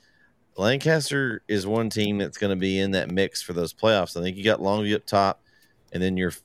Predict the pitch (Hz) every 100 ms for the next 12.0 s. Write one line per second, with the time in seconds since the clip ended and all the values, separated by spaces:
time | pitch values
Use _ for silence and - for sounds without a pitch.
0 | _ 95 95 110 107 - 101 95 87 85
1 | 85 82 - 92 82 98 98 95 92 90
2 | 90 90 82 90 87 - 92 87 85 -
3 | _ _ _ _ 85 90 82 - 92 92
4 | 92 87 92 90 87 87 78 85 67 85
5 | 90 - 90 87 85 80 - 98 92 76
6 | 85 _ _ _ _ 95 78 98 92 92
7 | 87 87 82 76 - 98 92 90 - 80
8 | - 107 98 80 82 78 80 76 _ -
9 | _ _ _ - 82 82 82 80 - 117
10 | - 120 180 123 110 - - 175 170 127
11 | 135 117 120 104 90 92 - 139 -